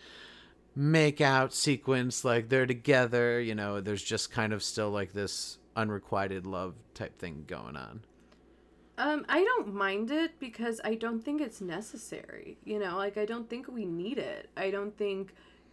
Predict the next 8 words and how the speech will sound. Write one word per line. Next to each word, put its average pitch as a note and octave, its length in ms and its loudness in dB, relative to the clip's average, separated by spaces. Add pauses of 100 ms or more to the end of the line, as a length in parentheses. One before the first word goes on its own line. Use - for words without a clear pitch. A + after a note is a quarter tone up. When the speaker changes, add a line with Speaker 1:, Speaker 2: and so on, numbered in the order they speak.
(140)
Speaker 2:
it, F3 680 0 (440)
it's F#3+ 200 -6
not A3 180 0
something, G3+ 600 -2
like, F3+ 220 -4
we're F3+ 160 -4
dying E3+ 480 -6
for. - 500 -8